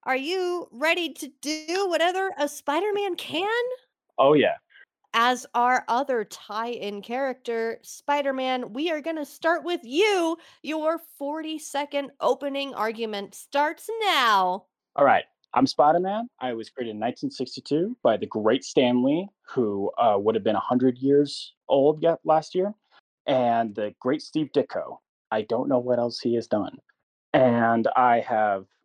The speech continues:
Speaker 2: been perpetually a high schooler for the past, uh, sixty years.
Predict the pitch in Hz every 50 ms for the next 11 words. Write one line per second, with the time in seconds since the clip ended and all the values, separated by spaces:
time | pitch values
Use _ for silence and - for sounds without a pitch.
0 | _ _ _ _ - 131 120 107 - - - - - - 175 165 - - 175 156
1 | 147 135 - - 139 139 139 - - - 131 131 143 143 - 107 113 - - -
2 | - 120 123 120 107 - - - - - - _ _ - 156 131 117 113 - -
3 | - 139 - - 143 135 120 110 95 87 85 - -